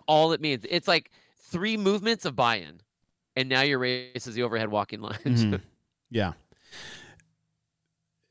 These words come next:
Speaker 2: When it, it came to the end, the, uh,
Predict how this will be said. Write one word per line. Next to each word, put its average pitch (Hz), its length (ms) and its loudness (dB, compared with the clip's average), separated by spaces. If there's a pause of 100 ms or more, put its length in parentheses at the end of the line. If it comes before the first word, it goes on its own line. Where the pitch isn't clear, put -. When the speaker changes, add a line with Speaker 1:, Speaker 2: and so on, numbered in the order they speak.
(140)
Speaker 2:
When 160 220 8
it, 156 160 4
it 160 80 -2
came 175 240 6
to 165 80 8
the 139 200 6
end, 143 260 8
the, 139 760 0
uh, - 160 -8